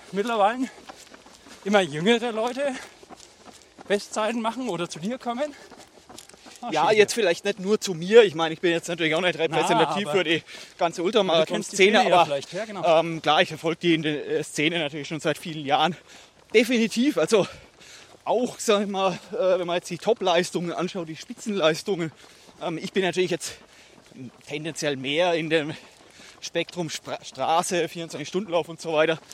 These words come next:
Speaker 2: ähm, drin, äh, au-, äh, allein auf, aufgrund der eigenen, äh, Vita, Laufvita. Und da siehst du halt auch ganz klar, wie so diese Top-Leistungen eigentlich, äh, viel mehr von jüngeren Leuten aufgestellt werden. Aber das ist eigentlich ein ganz interessanter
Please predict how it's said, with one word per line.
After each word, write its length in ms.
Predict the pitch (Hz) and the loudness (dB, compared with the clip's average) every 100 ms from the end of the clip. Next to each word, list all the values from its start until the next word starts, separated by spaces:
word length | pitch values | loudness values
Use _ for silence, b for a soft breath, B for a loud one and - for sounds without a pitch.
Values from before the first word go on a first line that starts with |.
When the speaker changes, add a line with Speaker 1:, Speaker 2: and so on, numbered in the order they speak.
| B B - | B B 0
Speaker 2:
ähm, 340 | 165 156 156 - | 2 2 0 -2
drin, 320 | 180 226 208 - | 0 0 -2 -4
äh, 260 | 170 180 165 B B - B B B - | 2 2 2 B B -20 B B B -6
au-, 160 | 156 156 | -4 -2
äh, 320 | 147 151 147 | 0 0 0
allein 240 | 156 147 151 | 2 2 2
auf, 240 | 156 - | -4 -2
aufgrund 440 | - 147 - 165 156 | -2 -2 -2 0 2
der 120 | 156 | 4
eigenen, 440 | 151 175 170 160 | 4 4 0 0
äh, 320 | 156 147 151 | -2 2 2
Vita, 360 | 151 170 190 170 170 | 2 0 2 2 2
Laufvita. 560 | 160 165 190 180 190 - B B B - | -2 -2 -4 -4 -4 -6 B B B -16
Und 160 | 143 | -6
da 200 | 139 143 | -2 0
siehst 240 | 165 180 - | -2 -4 2
du 60 | |
halt 120 | 151 143 | 4 4
auch 160 | 147 | -2
ganz 240 | 143 147 - | -4 -6 -2
klar, 160 | 143 | 0
wie 80 | 165 | 0
so 120 | 135 | -4
diese 280 | 143 131 135 | -10 -12 -16
Top-Leistungen 1120 | - 147 170 156 - 135 147 180 - 196 185 - _ B B B B | -10 -2 4 4 4 0 0 0 0 0 0 -6 _ B B B B
eigentlich, 340 | - 160 151 - | -10 -8 -8 -12
äh, 40 | - 135 - - _ 151 | -18 -20 -20 -20 _ -20
viel 260 | - 196 208 | -10 -6 -4
mehr 280 | 165 160 190 | 0 2 2
von 200 | 170 147 | 0 -4
jüngeren 500 | 208 226 185 160 151 | 0 8 8 8 0
Leuten 380 | 143 151 151 - B B B B B | 0 0 -2 -12 B B B B B
aufgestellt 580 | - 160 - - 170 160 | 0 2 0 -2 0 0
werden. 140 | 156 156 | -2 0
Aber 140 | 160 | 0
das 80 | 170 | 0
ist 120 | 208 | 2
eigentlich 220 | 202 220 | 2 2
ein 60 | 190 | -2
ganz 200 | 175 196 | -4 -2
interessanter 560 | 220 202 - 180 214 | -4 -4 -2 0 0